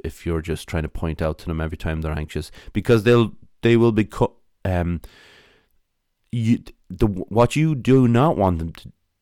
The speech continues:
to happen to them, obviously, is for you to start making them anxious because you keep talking about their anxiety in different places where they're not anxious, if you, if that makes sense. Um,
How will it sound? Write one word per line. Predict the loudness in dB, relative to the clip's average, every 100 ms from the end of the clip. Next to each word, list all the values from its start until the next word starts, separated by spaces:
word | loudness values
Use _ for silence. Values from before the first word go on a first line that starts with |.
| _
to | -2
happen | -2 -2 -4
to | -6
them, | -8 -10 -8
obviously, | -6 -2 -2 -2 -8 -8 -12 _ _ _
is | -2 -2
for | -4 -4 0 2
you | 2 0 2 4
to | 2
start | -4 -4 -2
making | -4 -4
them | -6
anxious | -6 -8 -12 -12
because | -10 -8 -4 -4 -4
you | -8
keep | -8 -6 -6
talking | -2 -2 -2 -6
about | -8 -10
their | -6 -4
anxiety | -4 -4 -4 -4 -6 -8
in | -6
different | -8 -8 -6
places | -4 -4 -6 -6
where | -4 -4
they're | -4
not | -6 -6
anxious, | -10 -10 -14 -16 _ _
if | -10 -10
you, | -8
if | -8 -6
that | -8
makes | -8 -12
sense. | -12 -12 -14 -20 -20 _ _ _ _ _ _ -6
Um, | -2 -2 -4